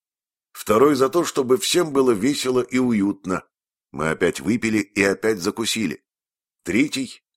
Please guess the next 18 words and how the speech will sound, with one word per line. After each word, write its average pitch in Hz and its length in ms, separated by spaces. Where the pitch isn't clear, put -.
за 69 280
наших 139 560
милых 98 380
девушек». 78 600
И 71 100
В 65 80
Н 107 240
чокнулся 90 600
с 71 40
Зоей. 58 520
Она 71 220
сидела 78 380
рядом, 78 400
и - 60
он 117 180
с - 120
ней 104 160
чокнулся. - 640